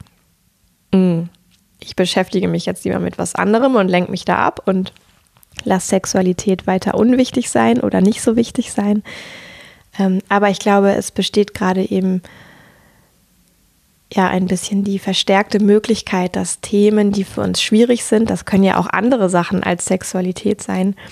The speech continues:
ähm, dass wir die gerade noch schwieriger in Augenschein nehmen können und angehen können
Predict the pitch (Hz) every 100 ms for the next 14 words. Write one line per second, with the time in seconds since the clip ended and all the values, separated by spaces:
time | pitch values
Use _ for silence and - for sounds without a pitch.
0 | - - - - - - _ - 185 185
1 | 180 180 180 - 185 - 185 196 190 202
2 | - - 185 185 196 233 - - 208 220
3 | 233 214 202 185 185 - _ - - 202
4 | 208 202 208 202 - 185 185 190 185 185
5 | - 190 185 - 180 190 196 190 190 -
6 | 196 185 185